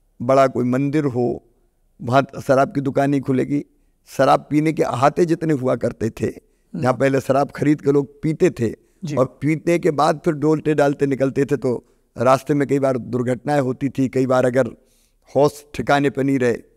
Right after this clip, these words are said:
Speaker 1: तो, म, ऐसी अशोभनीय चीज़ें भी, अ, प्रकाश में आती थी, इसलिए हमने सारे हाथे बंद कर दिए एक अप्रैल से।
Speaker 2: उमा जी का जिक्र आया तो मुझे, अ,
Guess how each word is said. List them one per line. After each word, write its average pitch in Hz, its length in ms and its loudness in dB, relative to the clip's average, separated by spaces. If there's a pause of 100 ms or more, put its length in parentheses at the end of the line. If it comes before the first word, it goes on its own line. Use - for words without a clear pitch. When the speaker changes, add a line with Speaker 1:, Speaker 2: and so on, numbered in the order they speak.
(400)
Speaker 1:
तो, 131 300 2
म, - 1160 -12
ऐसी 135 300 0
अशोभनीय 151 440 2
चीज़ें 143 360 0
भी, 139 160 2
अ, - 60 -8 (560)
प्रकाश 123 560 0
में 127 100 2
आती 120 200 -2
थी, 160 100 -4
इसलिए 147 200 -2
हमने 160 180 0
सारे 170 260 2
हाथे 147 280 2
बंद 110 220 -6
कर - 80 -12
दिए - 680 -4
एक 123 100 0
अप्रैल 104 260 -2
से। - 140 -18 (360)
Speaker 2:
उमा 208 180 2
जी 170 120 0
का 180 80 2
जिक्र 160 280 -2
आया 147 180 -2
तो 196 160 -4
मुझे, 165 480 -2 (560)
अ, 139 200 -4